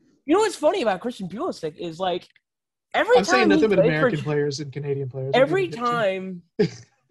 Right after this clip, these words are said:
Speaker 2: <laughs>
Speaker 1: he plays for Chelsea, they play much, so much better. He makes that team run so much better, and he almost never starts, from what
Speaker 2: No.
Speaker 1: I see. And we were all like,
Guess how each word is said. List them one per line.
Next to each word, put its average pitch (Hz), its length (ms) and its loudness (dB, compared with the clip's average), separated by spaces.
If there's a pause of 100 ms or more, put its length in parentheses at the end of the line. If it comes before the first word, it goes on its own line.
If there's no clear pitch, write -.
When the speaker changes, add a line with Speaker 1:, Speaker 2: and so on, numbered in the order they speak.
(260)
Speaker 2:
<laughs> - 60 -20
Speaker 1:
he 240 200 -6
plays 190 320 -2
for 202 160 -6
Chelsea, 180 400 -2
they 165 180 -4
play 202 220 -4
much, 165 260 -6
so 180 640 2
much 143 320 -6
better. 151 320 -6 (280)
He 277 160 0
makes 262 280 0
that 190 220 -2
team 214 380 -8
run 165 400 0
so 180 300 -8
much 190 280 -6
better, 190 360 -6 (200)
and 180 120 -2
he 247 340 -2 (120)
almost 196 520 0
never 143 420 -8
starts, - 600 -10 (320)
from 170 200 -2
what 165 120 4
Speaker 2:
No. 160 60 2
Speaker 1:
I 147 100 0
see. 139 460 -10 (220)
And 196 120 2
we 254 140 2
were 269 160 4
all 180 160 2
like, 175 320 -2